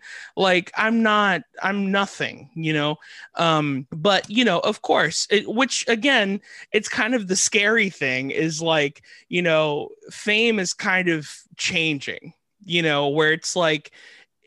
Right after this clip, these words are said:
you know, you're famous if you're just a person that's on Instagram. <laughs> You know what I mean? And, like, that's all you do. <laughs>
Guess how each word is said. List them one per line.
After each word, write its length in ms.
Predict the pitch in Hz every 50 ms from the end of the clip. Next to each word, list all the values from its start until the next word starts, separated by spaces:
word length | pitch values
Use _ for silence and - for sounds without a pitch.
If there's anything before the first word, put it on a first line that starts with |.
| _ _ _
you 240 | _ 175 180 190 190
know, 100 | 175 165 165
you're 260 | 175 185 226 240 240
famous 560 | - - 240 220 214 214 220 214 202 - -
if 180 | 185 160 - -
you're 160 | 180 190 196 185
just 280 | 156 190 185 - - 175
a 60 | 156
person 640 | - - - 180 170 170 170 - - 175 170 165 156
that's 240 | 160 156 156 -
on 160 | 175 156 147 151
Instagram. 960 | 151 160 165 151 - - - 135 117 123 107 65 57 - 180 165 214 247 185 - _ -
<laughs> 140 | - _ _
You 140 | 202 233 311
know 140 | - - 254
what 160 | 247 - -
I 60 | 247
mean? 380 | 220 202 196 196 208 220 220 220 - - - - - - _ -
And, 200 | 190 185 185 175
like, 260 | 175 175 165 165 156
that's 280 | 180 185 185 185 - 202
all 160 | 185 185 180
you 200 | 180 175 156 147
do. 560 | 135 127 151 147 139 139 135 120 - - - _
<laughs> 40 | _